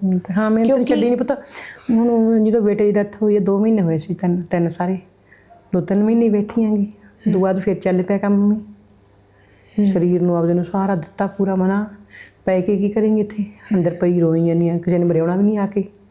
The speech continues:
Speaker 1: ਹੁਣ ਮੈਨੂੰ ਤਾਂ ਜਿਹੜਾ ਤੇਰਾ ਇੰਨਾ ਸਮਾਨ ਲਿਆਂਦਾ ਪਿਆ ਘਰੇ ਕੰਮ, ਕੰਮ ਤੋਰ ਲਾ ਉਹਦਾ।
Speaker 2: ਹੂੰ।
Speaker 1: ਉਹ ਤਾਂ ਜਿਹੜੀ ਹੁਣ ਹੋ ਗਿਆ, ਉਹ ਤਾਂ ਹੁਣ ਆਪਣੇ ਕੋਲ ਵਾਪਸ ਆਉਂਦਾ ਨਹੀਂ ਹੈਗਾ। ਫਿਰ ਆਪਾਂ ਤਾਂ ਖਾਵਾਂਗੇ ਕਿੱਥੋਂ?
Speaker 2: ਹੂੰ।
Speaker 1: ਜੇ ਕਮਾਵਾਂਗੇ, ਫਿਰ ਹੀ ਖਾਵਾਂਗੇ।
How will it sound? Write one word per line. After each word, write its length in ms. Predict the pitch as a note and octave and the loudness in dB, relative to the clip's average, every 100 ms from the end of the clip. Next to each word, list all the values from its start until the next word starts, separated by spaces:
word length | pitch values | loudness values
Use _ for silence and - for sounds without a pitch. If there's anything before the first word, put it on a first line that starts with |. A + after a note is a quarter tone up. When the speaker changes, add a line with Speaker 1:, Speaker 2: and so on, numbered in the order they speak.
| _ - F3+ - - - F#3+ | _ -18 -18 -18 -20 -8 -2
Speaker 1:
ਹੁਣ 100 | F#3 | 0
ਮੈਨੂੰ 180 | F#3+ | 0
ਤਾਂ 120 | G3 F#3+ | 0 0
ਜਿਹੜਾ 160 | F#3+ | -2
ਤੇਰਾ 180 | G3 A3+ | -2 0
ਇੰਨਾ 260 | A3 G3 G#3+ | 2 2 0
ਸਮਾਨ 320 | A3 G#3 G#3 | 0 0 2
ਲਿਆਂਦਾ 240 | A#3+ A#3 | 0 0
ਪਿਆ 120 | G3+ | -2
ਘਰੇ 160 | G#3 A#3+ | 0 -2
ਕੰਮ, 340 | A#3 G#3 G3+ G3+ - - - | 0 0 0 -2 -12 -20 -8
ਕੰਮ 200 | A3 G#3+ | -2 -2
ਤੋਰ 240 | G3+ G#3+ | 0 0
ਲਾ 120 | A3 A3+ | 0 -2
ਉਹਦਾ। 160 | G#3 | -4
Speaker 2:
ਹੂੰ। 680 | G#3+ - _ _ - F#3 F#3+ E3+ - - | -8 -12 _ _ -10 -8 -8 -10 -16 -6
Speaker 1:
ਉਹ 80 | G3 | -2
ਤਾਂ 100 | F#3+ | 0
ਜਿਹੜੀ 260 | A3+ G#3 A3 | 0 0 0
ਹੁਣ 140 | G#3+ | 2
ਹੋ 340 | G#3 F#3 F#3+ F3+ | 0 0 0 2
ਗਿਆ, 140 | F#3+ | 0
ਉਹ 40 | |
ਤਾਂ 120 | G3 G3+ | 0 -2
ਹੁਣ 80 | |
ਆਪਣੇ 200 | G3+ G#3 | 0 0
ਕੋਲ 100 | F#3+ | 0
ਵਾਪਸ 340 | F#3 F#3+ F#3 - | 0 0 -2 -2
ਆਉਂਦਾ 200 | G3+ G#3 | 0 2
ਨਹੀਂ 140 | G#3 | 0
ਹੈਗਾ। 160 | G3+ G#3 G#3 - _ - - - - _ - | 0 -2 -6 -16 _ -20 -20 -20 -20 _ -4
ਫਿਰ 80 | F3 | -2
ਆਪਾਂ 200 | F3+ E3+ | -2 -4
ਤਾਂ 100 | F3 | -6
ਖਾਵਾਂਗੇ 380 | E3+ D#3 D#3 E3+ | -2 0 0 0
ਕਿੱਥੋਂ? 360 | E3+ E3+ - F3 _ _ _ - - | -2 -8 -14 -20 _ _ _ -20 -4
Speaker 2:
ਹੂੰ। 200 | G3+ F3 F3 - _ _ - | -2 -2 -4 -12 _ _ -4
Speaker 1:
ਜੇ 100 | E3+ | -2
ਕਮਾਵਾਂਗੇ, 480 | E3+ E3+ E3 E3 F3 | 0 -2 -2 0 -2
ਫਿਰ 180 | F3 F3+ | -2 -4
ਹੀ 40 | |
ਖਾਵਾਂਗੇ। 540 | F3+ F3+ F3+ F3+ F#3+ | -2 -4 -2 -2 -4